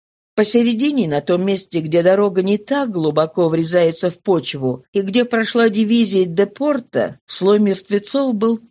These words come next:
тоньше. Ночной бродяга, которого мы описали, направлялся в ту сторону. Он рылся в этой громадной могиле.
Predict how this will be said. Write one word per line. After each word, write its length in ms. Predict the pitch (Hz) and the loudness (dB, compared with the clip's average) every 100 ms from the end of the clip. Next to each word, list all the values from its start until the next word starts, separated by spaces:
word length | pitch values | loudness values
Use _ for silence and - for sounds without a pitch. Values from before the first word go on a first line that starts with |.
| - | -4
тоньше. 760 | 160 139 131 - 110 117 - _ _ _ - | 0 0 -2 -6 -8 -10 -12 _ _ _ -4
Ночной 400 | 254 269 381 370 | -2 -2 -2 -2
бродяга, 600 | 302 269 240 277 262 190 | 0 0 0 0 -2 -4
которого 560 | 165 160 196 185 170 175 | -4 -2 0 0 0 0
мы 220 | 202 202 | 0 0
описали, 520 | 190 208 - 277 277 | -2 -4 -2 -2 0
направлялся 720 | 254 226 185 180 214 233 233 | 0 0 -2 0 0 0 -2
в 100 | 214 | -6
ту 140 | - 202 | -4 -6
сторону. 720 | - - 147 139 120 98 - _ _ - | -4 0 0 2 -2 -6 -10 _ _ -2
Он 200 | 294 311 | 0 2
рылся 540 | 302 285 147 131 147 | 2 2 0 -2 -4
в 40 | 135 | -2
этой 200 | 135 127 | -2 -4
громадной 640 | 131 147 160 139 135 139 | 0 0 0 -2 -2 -4
могиле. 680 | 143 151 147 135 127 - | -4 -6 -4 -2 -2 -4